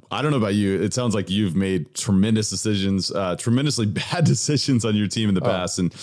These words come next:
Speaker 2: yeah.
Speaker 1: I have as well. I'm sure many of the listeners can resonate with that, but, you know, let's, let's find the right people. And, um, no, thank you for that. What's
Speaker 2: But
Speaker 1: the
Speaker 2: the
Speaker 1: biggest way
Speaker 2: average,
Speaker 1: do you
Speaker 2: hey,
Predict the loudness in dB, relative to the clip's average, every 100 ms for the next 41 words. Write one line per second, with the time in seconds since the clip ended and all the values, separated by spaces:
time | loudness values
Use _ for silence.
0 | -8 -6 -4 -2 0 0 0 -2 -2 -2
1 | 0 0 0 -2 -2 -2 -2 -2 0 0
2 | -2 -4 -4 -4 -4 -4 -6 -14 -12 -2
3 | 0 0 -2 -4 -4 -2 0 2 2 -2
4 | -4 -4 -4 -2 -4 -6 -4 -2 -2 -2
5 | -2 -2 -4 -6 -6 -4 -4 -4 -4 -4
6 | -2 -2 -6 -12 -18 -14 -4 0 2 4
7 | 4 2 4 4 2 -2 -4 -4